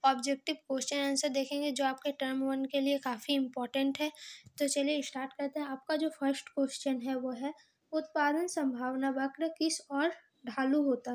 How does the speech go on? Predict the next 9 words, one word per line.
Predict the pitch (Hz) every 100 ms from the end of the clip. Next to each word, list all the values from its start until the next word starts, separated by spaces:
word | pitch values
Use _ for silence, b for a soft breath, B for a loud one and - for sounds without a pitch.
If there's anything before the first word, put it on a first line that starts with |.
| 240
है? | 247 247 _ _ _ _
इसके | 285 277 339
चार | 330 302 254
ऑप्शंस | 277 262 - 294 277 -
आपको | 269 262 285
नीचे | 269 254 285 269
दिए | 254 269
गए | 269 277
हैं, | 277 311